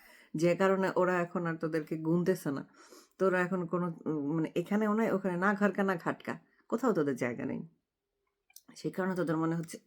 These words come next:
<clears throat> সেফ এক্সিট নেওয়া জরুরি।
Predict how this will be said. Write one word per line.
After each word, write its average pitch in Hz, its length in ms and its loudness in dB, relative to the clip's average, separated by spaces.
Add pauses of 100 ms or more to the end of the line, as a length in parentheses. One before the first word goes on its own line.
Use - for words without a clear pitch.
(180)
<clears throat> - 460 -4 (1400)
সেফ 170 240 2
এক্সিট 160 320 -2
নেওয়া 151 260 0
জরুরি। 151 360 0